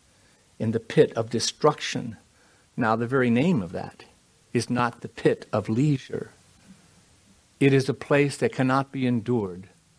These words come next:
because it will destroy. It is not a place where you can say, "Well, if I'm in the pit, at least I'll, I'll be strong there." No, it's not a place where you can stand. It is a miry place.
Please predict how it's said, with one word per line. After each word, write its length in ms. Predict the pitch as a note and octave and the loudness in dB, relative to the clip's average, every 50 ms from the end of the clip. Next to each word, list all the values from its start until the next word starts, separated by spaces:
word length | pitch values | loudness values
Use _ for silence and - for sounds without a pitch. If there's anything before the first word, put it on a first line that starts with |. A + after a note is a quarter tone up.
| _ _ _ _ _ _ _ - | _ _ _ _ _ _ _ -16
because 340 | - A2+ - B2+ A#2 G#2 A#2 | -16 -6 2 2 2 4 4
it 100 | B2 G#2 | 0 0
will 140 | A2+ A#2 A2+ | 0 -2 -2
destroy. 640 | B2 A#2 - - - _ - - C3+ B2 A2 F#2 - - E2+ - - - - - | -2 -4 -6 -6 -10 _ -4 -2 0 0 0 -2 -6 -14 -20 -20 -20 -20 -10 -2
It 80 | - C#3 | 0 2
is 140 | C#3+ B2+ C3+ | 2 2 2
not 260 | D3+ D#3 G3 A#3+ A#3+ | 4 4 6 6 6
a 40 | G#3+ | 4
place 440 | - - - F3+ E3+ E3+ D#3+ - - | 4 6 8 8 8 8 8 4 4
where 80 | E3 | 2
you 60 | D#3 | 2
can 100 | D3 D3 | 2 0
say, 160 | C3 - D#3+ D3+ | 2 6 6 6
"Well, 320 | C3+ C3+ C3 B2+ A#2 - - - - - | 8 8 6 6 4 0 -10 -12 -6 -4
if 140 | D3 C#3+ | 0 4
I'm 220 | E3 F3+ F#3+ G3 G3+ | 8 8 8 8 8
in 140 | G#3 G#3+ G3+ | 6 4 4
the 60 | F#3+ | 2
pit, 260 | - - F#3 G3 F3+ | 4 6 8 8 8
at 100 | D#3+ D3 | 8 8
least 260 | E3 F#3 F#3+ - - | 8 6 6 6 6
I'll, 260 | E3+ D3+ D3+ D3+ C#3+ - - - - _ - - - | 6 8 6 6 2 -4 -18 -20 -20 _ -20 -8 2
I'll 120 | - D3+ F3 | 4 4 4
be 120 | E3+ F#3 | 6 4
strong 600 | E3 - - - - G#3 A3+ G#3 E3 C#3 B2+ A2+ | 0 -2 0 8 10 12 12 12 12 8 4 2
there." 320 | G#2+ G#2 F#2 E2+ E2 - - - - | 0 -2 -2 -4 -10 -16 -16 -10 -8
No, 240 | A2+ A#2 A#2+ C3+ | -4 0 2 2
it's 140 | C#3+ C3+ - | 2 2 0
not 160 | D#3 D3+ D#3+ | 0 -2 -2
a 20 | D#3 | 0
place 260 | - E3 D3+ C#3 - | 4 4 4 4 4
where 120 | C3 B2+ | 0 -2
you 60 | C3 C3 | -2 -2
can 120 | C3 B2 | -4 -6
stand. 420 | A#2+ - - C3+ C3+ B2+ A2 G#2+ | -6 -4 -4 -4 -2 -2 -2 -2
It 80 | A2 A2+ | -2 -4
is 140 | A2+ G#2 - | -4 -6 -4
a 60 | A2 | -4
miry 560 | G#2 G#2 G#2+ A2 A#2+ C3 C#3 A#2+ G#2 G2 F#2 | -2 -2 -2 -2 -4 -4 -4 -6 -6 -10 -12
place. 480 | - - - G#2 F#2+ F#2+ F#2 - - | -12 -10 -8 -8 -8 -8 -12 -16 -20